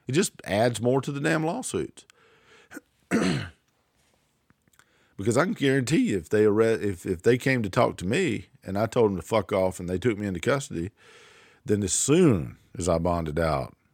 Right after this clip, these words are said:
there'd be a federal lawsuit filed. And I would pro se the hell out of that bitch and have a lot of fun with it.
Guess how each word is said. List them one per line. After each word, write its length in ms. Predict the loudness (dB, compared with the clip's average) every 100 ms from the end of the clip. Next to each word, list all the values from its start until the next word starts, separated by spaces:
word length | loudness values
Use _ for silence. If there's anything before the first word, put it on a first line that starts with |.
| _
there'd 180 | -2 0
be 80 | 2
a 80 | 0
federal 380 | 0 -2 -2 -6
lawsuit 400 | -6 -10 -12 -12
filed. 320 | -12 -10 -4
And 100 | 0
I 60 |
would 160 | 0 2
pro 160 | 0 0
se 240 | 0 -2
the 100 | 2
hell 180 | 2 2
out 100 | 2
of 40 |
that 160 | 2 2
bitch 220 | 0 0
and 80 | -6
have 100 | -2
a 40 |
lot 140 | 0 0
of 60 |
fun 260 | -2 -6 -4
with 140 | -8
it. 80 | -10